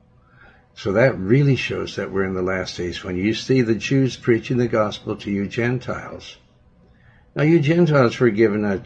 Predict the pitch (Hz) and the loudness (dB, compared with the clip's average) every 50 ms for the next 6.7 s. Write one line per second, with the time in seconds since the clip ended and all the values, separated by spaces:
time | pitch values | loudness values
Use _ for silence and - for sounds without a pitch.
0 | - 82 98 101 98 - - 107 90 - - - - 98 90 90 90 87 87 104 | -8 -6 -2 -2 -2 -2 -2 -6 -8 -8 -10 -8 -8 -6 -6 -4 -4 -4 -2 -2
1 | 113 117 - - 113 87 95 92 85 - - - 98 98 113 127 127 - - 101 | -2 -4 -4 -6 -6 -4 -4 -6 -6 -6 -4 -2 0 0 0 -2 -4 -8 -6 -4
2 | 98 104 107 107 104 107 110 110 104 - 123 120 110 110 - 120 117 117 117 113 | -4 -2 -2 -2 -4 -4 -6 -6 -4 0 0 0 0 0 0 -2 0 0 -2 -4
3 | - 127 123 120 117 123 139 165 175 147 - - 113 113 110 110 117 127 135 135 | -6 -4 -2 0 0 0 0 -2 -4 -8 -8 -6 -4 -4 -2 -2 -4 -6 -8 -10
4 | - - - _ _ _ _ _ _ - - _ _ _ _ _ 107 107 110 117 | -12 -18 -20 _ _ _ _ _ _ -20 -20 _ _ _ _ _ 0 2 4 4
5 | 120 143 170 170 160 131 - - 120 113 104 98 113 107 104 110 123 131 127 107 | 4 4 2 2 0 0 0 0 0 0 2 0 -2 -2 0 0 0 0 0 0
6 | 104 101 92 - 110 101 101 101 98 98 101 98 95 - | -2 -4 -4 -4 -2 0 0 2 2 0 -2 -4 -6 -12